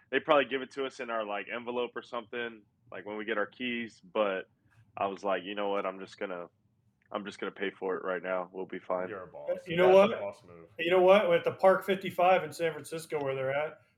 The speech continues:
Speaker 3: I don't even know if they have Wi-Fi anymore because they, they've, they've cut back so much on the cost. It's, you know, they're, they're
Speaker 1: Park fifty-five.
Speaker 3: Remember, you're not staying there,
Speaker 1: That's
Speaker 3: are you?
Speaker 1: where we're at. <laughs>
Speaker 3: Oh,
Speaker 1: That's
Speaker 3: okay.
Speaker 1: where we're at.
Speaker 3: <laughs> That's where all the teams used to stay.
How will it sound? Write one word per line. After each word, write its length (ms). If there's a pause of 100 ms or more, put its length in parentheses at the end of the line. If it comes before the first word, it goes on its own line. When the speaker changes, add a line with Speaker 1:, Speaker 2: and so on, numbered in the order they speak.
Speaker 3:
I 80
don't 80
even 140
know 80
if 80
they 100
have 200
Wi-Fi 420
anymore 420
because 320
they, 220 (540)
they've, 180
they've 240
cut 220
back 260
so 140
much 240
on 100
the 80
cost. 480
It's, 180 (300)
you 80
know, 120
they're, 120 (100)
they're 60
Speaker 1:
Park 260 (120)
fifty-five. 720 (760)
Speaker 3:
Remember, 320 (260)
you're 100
not 180
staying 300
there, 80
Speaker 1:
That's 120
Speaker 3:
are 120
you? 80
Speaker 1:
where 80
we're 160
at. 100 (220)
<laughs> 120 (200)
Speaker 3:
Oh, 220
Speaker 1:
That's 40
Speaker 3:
okay. 240
Speaker 1:
where 380
we're 80
at. 460 (300)
Speaker 3:
<laughs> 320
That's 220
where 140
all 140
the 80
teams 380
used 180
to 80
stay. 320